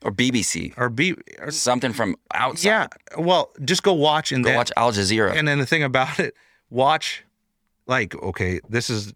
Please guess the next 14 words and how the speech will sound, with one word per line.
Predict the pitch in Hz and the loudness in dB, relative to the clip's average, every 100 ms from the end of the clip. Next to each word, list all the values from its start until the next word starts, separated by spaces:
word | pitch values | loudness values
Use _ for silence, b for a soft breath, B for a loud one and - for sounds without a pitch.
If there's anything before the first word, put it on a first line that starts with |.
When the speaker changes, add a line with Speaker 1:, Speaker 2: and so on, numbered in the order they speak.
| _ - | _ 0
Speaker 2:
devastating | 147 139 - 135 123 117 110 | 2 2 0 0 2 0 -2
for | 107 | -4
Fox | - 113 113 - | 0 0 0 -2
News | 104 98 101 | -4 -2 -4
and | - 110 | -4 -2
this | 104 110 | 0 -2
is | 92 | -4
great | 95 117 120 - | 0 0 0 -2
for | 95 | -4
M | 98 | -2
S | 95 | -2
N | 95 95 | -2 -4
B | 92 | -6
C. | - 165 139 | -2 0 0